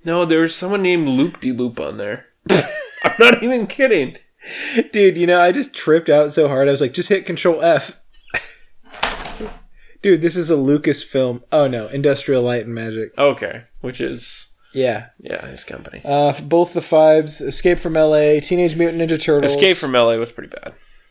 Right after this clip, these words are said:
Speaker 2: Uh,
Speaker 1: I think Escape from New York is probably gonna be cool.
Speaker 2: Better than this.
Speaker 1: Yeah.
Speaker 2: L A was better than this.
Speaker 1: Yeah, that's fair.
Speaker 2: Uh, Ninja Turtles,
Speaker 1: Which
Speaker 2: The
Speaker 1: is
Speaker 2: Running
Speaker 1: awesome.
Speaker 2: Man, which was awesome.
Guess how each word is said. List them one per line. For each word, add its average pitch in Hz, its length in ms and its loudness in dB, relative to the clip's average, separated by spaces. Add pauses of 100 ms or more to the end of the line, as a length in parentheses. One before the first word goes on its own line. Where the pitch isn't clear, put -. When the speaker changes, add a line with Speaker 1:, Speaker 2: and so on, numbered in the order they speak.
(300)
Speaker 2:
Uh, 165 560 2
Speaker 1:
I 135 100 4
think 170 200 0
Escape 143 320 -2
from 127 120 -8
New 127 120 -2
York 120 200 0
is 123 120 -8
probably 120 260 -4
gonna 117 140 -14
be - 100 -18
cool. - 180 -16 (480)
Speaker 2:
Better 156 280 2
than 143 200 -6
this. - 760 -8 (280)
Speaker 1:
Yeah. 95 280 -6 (260)
Speaker 2:
L 143 240 4
A 151 140 4
was 139 160 -2
better 127 360 -2
than 139 200 -6
this. 90 360 -12
Speaker 1:
Yeah, 90 260 0
that's - 180 0
fair. 64 300 -6 (380)
Speaker 2:
Uh, 135 280 -4
Ninja 175 340 -2
Turtles, 165 720 2 (540)
Speaker 1:
Which 139 100 -10
Speaker 2:
The 147 140 2
Speaker 1:
is 135 100 -4
Speaker 2:
Running 160 220 4
Speaker 1:
awesome. 165 120 -4
Speaker 2:
Man, 160 500 0 (840)
which 135 220 -6
was 127 120 -4
awesome. 113 480 -6